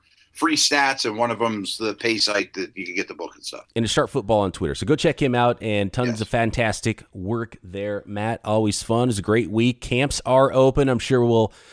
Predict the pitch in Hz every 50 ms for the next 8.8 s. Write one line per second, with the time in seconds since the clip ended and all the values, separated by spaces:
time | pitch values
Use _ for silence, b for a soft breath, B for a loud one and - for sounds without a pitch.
0 | B B B - - 202 175 151 127 151 160 156 - 156 127 - - 143 139 -
1 | - 110 110 131 143 - - - 123 - 120 113 110 101 101 101 113 135 123 -
2 | 120 120 123 123 113 95 - - 123 120 123 - 110 101 117 117 - 196 214 -
3 | 262 262 262 262 254 233 214 226 285 302 - 185 - 302 - _ _ _ _ _
4 | 123 113 117 147 240 294 117 98 131 147 - - 143 185 285 262 104 85 123 -
5 | - 196 - 269 277 147 147 135 127 151 - - - - _ _ _ _ _ _
6 | _ _ _ 151 151 - - 320 330 - 277 180 110 - 87 76 71 69 73 69
7 | 64 - - - 71 69 - - 82 107 123 131 143 - _ 156 180 277 269 180
8 | - 110 - - 165 151 165 156 156 151 151 156 151 147 -